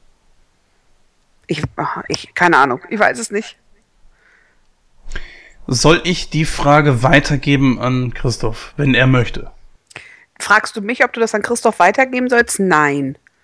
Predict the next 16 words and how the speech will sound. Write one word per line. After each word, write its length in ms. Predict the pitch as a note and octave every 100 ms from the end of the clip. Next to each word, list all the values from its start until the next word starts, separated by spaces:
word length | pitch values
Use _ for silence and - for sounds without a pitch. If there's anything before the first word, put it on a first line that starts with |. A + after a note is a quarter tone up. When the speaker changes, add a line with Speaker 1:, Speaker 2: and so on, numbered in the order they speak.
| _ _ - A3+ A#4 B3+ - - -
Speaker 2:
<laughs> 60 | - - A4+ - - - - -
Gut, 380 | - G3+ - -
dann 120 | C#3+
frage 340 | - E3+ F#3 G#3
ich 80 |
nach 120 | G3 G3+
einer 220 | G3+ G3+
korrekten 460 | F#3 E3 F3 E3
Antwort. 800 | C3 D3 G#3 - A3 A3+ - - F3
Was 380 | B2 D3 D#3
ist 340 | - C3 B2+ -
es? 400 | G2+ - - - _ _ _ _ _ _ _ _ _ _ _ _ _ - _ _
Speaker 1:
Fragst 360 | - F3 E3 -
du 40 |
Speaker 2:
In 100 | C#3+
drei, 480 | C#3+ C#3 D3+ G3+ A3+